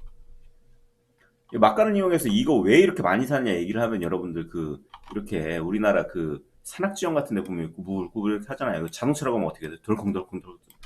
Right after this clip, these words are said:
그럼 이거 포신이 어떻게 되겠어요? 포신이. 그러니까 여기서 포트리스 다 해봤잖아요. 미사일 빵 나가는 거예요, 이거. 포트리스 미사일은 곡사포로 딱 이-,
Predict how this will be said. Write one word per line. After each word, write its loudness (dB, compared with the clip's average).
그럼 4
이거 4
포신이 0
어떻게 4
되겠어요? -2
포신이. -6
그러니까 6
여기서 2
포트리스 -2
다 6
해봤잖아요. 4
미사일 0
빵 0
나가는 2
거예요, 0
이거. -12
포트리스 -6
미사일은 0
곡사포로 -2
딱 -4
이-, -4